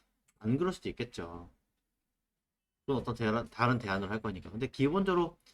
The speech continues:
박스 짜는 것조차도 소수점으로 들어있다면 이건 잘못된 거다.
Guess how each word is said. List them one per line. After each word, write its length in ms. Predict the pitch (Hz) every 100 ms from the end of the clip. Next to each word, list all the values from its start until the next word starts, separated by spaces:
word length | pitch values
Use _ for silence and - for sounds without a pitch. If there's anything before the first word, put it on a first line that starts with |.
| _ _
박스 300 | 175 - 240
짜는 240 | 214 196
것조차도 640 | 180 175 - - 156 202 240 - - _ _ _
소수점으로 480 | - 214 214 185 165
들어있다면 640 | 135 104 - 101 143 170 -
이건 220 | 120 165
잘못된 400 | 107 101 101 80
거다. 180 | 82